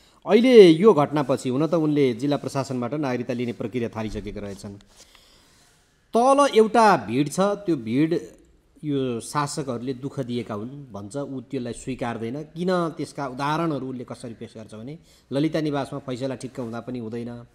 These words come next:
अथवा अदालतले चाहेको बेलामा कसलाई कति बेला कुन बेला कहाँ हानिदिन्छ भन्ने कोणबाट लिइरहेको छ। फेरि अर्को एउटा सहानुभूति राख्ने पक्ष छ, होइन त्यसलाई त फरक कोणबाट ल नागरिकता प्रक्रिया पुरा गरेर लि-, लियो है भनिदिएको भए पनि त हुन्थ्यो होला नि।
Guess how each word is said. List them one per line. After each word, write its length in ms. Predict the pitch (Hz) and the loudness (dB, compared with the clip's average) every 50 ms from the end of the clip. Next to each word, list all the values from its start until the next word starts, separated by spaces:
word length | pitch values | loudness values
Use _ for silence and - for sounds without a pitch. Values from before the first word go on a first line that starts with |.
| _ _ _ _ _ _ _ - | _ _ _ _ _ _ _ -8
अथवा 220 | 143 156 175 190 | -6 -2 -2 -2
अदालतले 580 | 190 - 160 165 175 185 190 196 190 190 196 196 | -2 -2 -2 0 0 2 2 0 0 0 -2 -4
चाहेको 460 | 190 185 175 151 156 170 180 170 190 | -2 -2 -2 0 0 0 -2 -2 -4
बेलामा 360 | 170 165 160 156 156 165 196 | -6 -4 -4 -4 -4 -6 -6
कसलाई 380 | 202 202 - 170 175 185 190 190 | -6 -4 -4 -4 -2 -2 -2 -2
कति 260 | 190 185 170 - 180 | -4 -6 -8 -8 -6
बेला 200 | 160 170 180 202 | -6 -4 -6 -6
कुन 260 | 196 202 - 208 202 | -6 -6 -4 -4 -2
बेला 200 | 190 185 180 190 | -2 -2 -2 -4
कहाँ 280 | 190 190 190 190 190 165 | -4 -4 -2 -2 0 0
हानिदिन्छ 380 | 139 135 135 156 160 160 156 180 170 170 - - - _ _ _ - | -2 -2 -2 -2 -2 -2 -4 -4 -6 -6 -8 -14 -20 _ _ _ -12
भन्ने 220 | 107 113 135 151 143 | -8 -4 -4 -4 -2
कोणबाट 400 | 147 160 151 143 135 127 120 131 | -2 -2 -2 0 -2 -4 -4 -6
लिइरहेको 480 | 123 123 127 127 123 123 117 110 113 | -6 -4 -4 -4 -4 -4 -6 -6 -8
छ। 100 | 101 - 117 113 113 _ _ _ _ _ _ _ _ _ _ | -10 -12 -12 -14 -14 _ _ _ _ _ _ _ _ _ _
फेरि 400 | - 196 220 - 277 269 - - - | 4 6 6 6 4 2 -2 0 2
अर्को 220 | 202 233 240 233 285 | 2 2 6 8 8
एउटा 220 | 269 254 240 233 | 8 8 8 4
सहानुभूति 520 | - - 208 202 208 208 196 180 160 190 | 0 0 0 0 2 0 0 -2 -2 -2
राख्ने 260 | 185 180 165 156 175 175 | 0 0 0 -2 -4 -4
पक्ष 340 | - 175 147 - 165 151 | -6 -6 -6 -6 -8 -6
छ, 40 | - | -6
होइन 380 | 190 185 123 131 156 165 156 127 - - - - _ _ _ _ | -4 -4 -2 0 0 0 0 -2 -6 -10 -18 -20 _ _ _ _
त्यसलाई 260 | - 196 208 214 214 | 0 2 4 4 2
त 80 | 196 214 208 196 185 170 151 135 - - - - | 2 2 2 2 4 4 2 0 -2 -4 -2 0
फरक 220 | 170 208 196 208 | 2 2 2 0
कोणबाट 420 | 208 208 196 190 180 170 170 170 | 0 0 0 0 0 -2 -2 -2
ल 120 | 208 190 185 | -4 -4 -2
नागरिकता 460 | 180 175 175 175 175 170 165 180 175 | -2 -2 -2 -2 -2 -2 -4 -4 -4
प्रक्रिया 580 | 151 147 - _ _ - 175 156 160 170 175 160 | -6 -6 -12 _ _ -8 -8 -6 -4 -4 -4 -4
पुरा 220 | 147 175 160 151 | -4 -4 -4 -4
गरेर 180 | 151 156 151 147 | -4 -4 -4 -4
लि-, 400 | 147 151 151 151 147 147 143 143 | -4 -2 -2 -2 -4 -4 -6 -6
लियो 240 | 143 156 156 143 | -6 -4 -2 -2
है 140 | 156 202 202 196 - - - _ _ 101 | -2 -4 -4 -6 -12 -18 -20 _ _ -12
भनिदिएको 320 | 117 127 147 160 180 170 | -8 -4 -2 0 0 0
भए 200 | 165 139 127 127 | -2 -2 -2 -2
पनि 180 | 120 175 190 208 | -4 -4 -6 -4
त 60 | 196 | -4
हुन्थ्यो 300 | 180 123 123 120 135 156 | -4 -6 -4 -4 -4 -4
होला 160 | 160 170 175 | -2 -2 -2
नि। 140 | 165 170 185 | -4 -4 -6